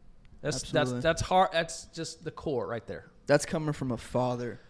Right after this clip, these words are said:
Speaker 2: right there. That's coming from a wise man.
Speaker 1: Man, you sound wise too. That rap was fantastic.
Speaker 2: That was
Speaker 1: You,
Speaker 2: good.
Speaker 1: you are getting wiser.
Speaker 2: That was good. Yo.
Speaker 1: You're happier. You're f-, you're funner.
Speaker 2: I,
Speaker 1: You're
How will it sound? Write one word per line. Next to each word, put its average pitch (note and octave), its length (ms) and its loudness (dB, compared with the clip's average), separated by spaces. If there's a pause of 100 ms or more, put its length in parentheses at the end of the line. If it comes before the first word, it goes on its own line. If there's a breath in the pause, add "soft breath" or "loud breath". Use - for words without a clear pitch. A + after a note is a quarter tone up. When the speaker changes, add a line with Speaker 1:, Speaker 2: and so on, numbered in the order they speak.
Speaker 2:
right A#2 220 -8
there. A#2 260 -8 (100)
That's - 120 -12
coming D#3 240 -4
from B2+ 200 -6
a A#2 60 -6
wise A#2 500 -4
man. A2 380 -8 (180)
Speaker 1:
Man, D3 300 -14
you D#3 100 -10
sound A#2 360 -4
wise A#2 340 -4
too. E3+ 360 -8
That A#2+ 260 -6
rap B2 460 -6
was - 120 -16
fantastic. A2 640 -12
Speaker 2:
That A#2+ 40 -6
was D#3 80 -6
Speaker 1:
You, A3+ 60 -10
Speaker 2:
good. B2+ 200 0
Speaker 1:
you D#4 160 6
are C#4 160 4
getting A#2 260 -2
wiser. F#2 300 -10
Speaker 2:
That C3 60 -6
was C3+ 120 -6
good. A#2+ 180 0 (480 soft breath)
Yo. D3 400 4
Speaker 1:
You're A3 220 -8
happier. C4 680 2
You're F#3 180 -2
f-, - 320 -12
you're B3 240 2
funner. F#3+ 440 4
Speaker 2:
I, A#3 240 12
Speaker 1:
You're F3+ 140 6